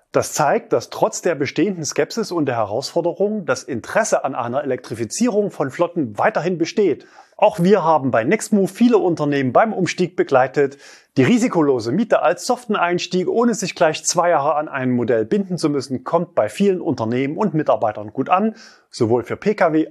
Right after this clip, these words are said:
als auch Transporter. Wenn du hier Bedarf in deinem Unternehmen siehst, dann sprich uns gerne an.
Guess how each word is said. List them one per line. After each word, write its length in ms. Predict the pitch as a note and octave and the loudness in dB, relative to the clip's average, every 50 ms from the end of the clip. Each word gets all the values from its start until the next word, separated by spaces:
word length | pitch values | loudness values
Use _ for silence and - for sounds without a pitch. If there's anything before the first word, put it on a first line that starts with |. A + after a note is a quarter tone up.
| - | -2
als 240 | - B2 B2+ - - | -2 -2 -2 -2 -4
auch 160 | B2+ A2+ - | -8 -8 -6
Transporter. 640 | - - A#2 A2 - - - A#3 A#3 A#3+ A3+ A3 A3+ - - - _ _ _ _ _ | -6 -6 -6 -6 -2 -2 0 2 2 2 0 0 -2 -8 -18 -20 _ _ _ _ _
Wenn 160 | - A#2 A#2 | -2 0 2
du 100 | E3+ A#3 | 4 4
hier 80 | A3+ A#3+ | 4 4
Bedarf 380 | E3+ F3 D3+ C#3+ C3+ C3 - | 4 4 4 4 4 2 0
in 160 | - D3 A2+ G2 | -4 -4 0 0
deinem 280 | A#2+ C#3 G3+ G#3+ F#3+ | 2 2 2 0 -2
Unternehmen 480 | F#3 F#3+ E3 C#3 C#3+ B2+ C3 B2+ B2 A#2 | -2 -2 0 0 0 0 0 0 -2 -4
siehst, 380 | G#2 G#2+ A2 G#2+ - - - | -4 -4 -4 -6 -6 0 2
dann 200 | - D3 F3 F3+ | 2 2 2 0
sprich 340 | - - - - - - - | -6 -12 -10 -8 -8 -8 -8
uns 120 | C3+ C3 - | -10 -4 -2
gerne 200 | - B2 D3 E3+ | -2 -2 0 -2
an. 160 | D#3+ A2 | -6 -8